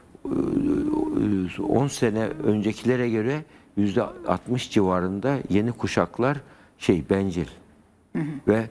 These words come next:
Speaker 1: okuldan kaçmalar var. Kendini zehirlemeler o-, vakaları çok böyle. Yani kendini intihar vakaları çok, şiddet vakaları çok.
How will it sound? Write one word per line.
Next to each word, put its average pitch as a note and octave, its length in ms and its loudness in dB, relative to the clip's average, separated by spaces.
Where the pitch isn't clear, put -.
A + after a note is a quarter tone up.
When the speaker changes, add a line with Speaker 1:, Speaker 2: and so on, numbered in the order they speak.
Speaker 1:
okuldan G#2 400 2
kaçmalar G2+ 560 0
var. F2+ 240 0
Kendini G#2 640 0
zehirlemeler G2 760 0
o-, D#2+ 200 -4
vakaları F2+ 520 2
çok - 460 -6
böyle. C2+ 320 0
Yani - 140 -2
kendini E2 480 2
intihar G2+ 320 4
vakaları D#2+ 540 0
çok, - 240 -6
şiddet - 440 0
vakaları E2+ 420 0
çok. - 340 -10